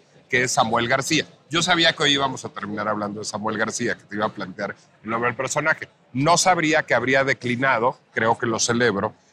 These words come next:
a sus aspiraciones presidenciales a estas alturas como, como como lo hizo. ¿Hay algo, hay, ves ecos, digamos, de alguien como Milei en Samuel García?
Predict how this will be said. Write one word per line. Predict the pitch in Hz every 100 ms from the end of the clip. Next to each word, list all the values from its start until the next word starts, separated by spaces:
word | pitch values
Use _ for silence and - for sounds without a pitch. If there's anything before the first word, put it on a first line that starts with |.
| -
a | 120
sus | 101 110
aspiraciones | 113 - 117 107 120 117 113 -
presidenciales | 120 110 117 110 107 117 110 110
a | 113
estas | 104 -
alturas | 113 120 117 117
como, | - 113 113
como | - 123 123 123 _ _ _ _ _ _ -
como | 131 139
lo | 143 156
hizo. | 165 - - - _ _ _ _
¿Hay | 214 254 - -
algo, | 170 175 170 160 208
hay, | 202 226 -
ves | 156 190 - -
ecos, | 175 170 - 175 -
digamos, | 127 131 131 135
de | 135
alguien | 123 131
como | 127 110
Milei | 110 110 113
en | 113
Samuel | - 104 107
García? | 107 107 98 120